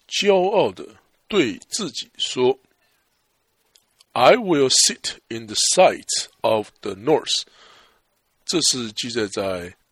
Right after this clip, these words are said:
以赛亚书第十四章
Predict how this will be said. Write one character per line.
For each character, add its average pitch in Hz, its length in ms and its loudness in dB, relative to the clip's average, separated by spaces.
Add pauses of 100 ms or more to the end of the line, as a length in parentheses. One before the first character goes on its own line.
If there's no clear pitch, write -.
以 175 240 -10
赛 165 200 -2 (520)
亚 101 200 -8
书 127 320 -12 (300)
第 135 340 -10
十 - 400 -8
四 123 320 -6
章 107 300 -10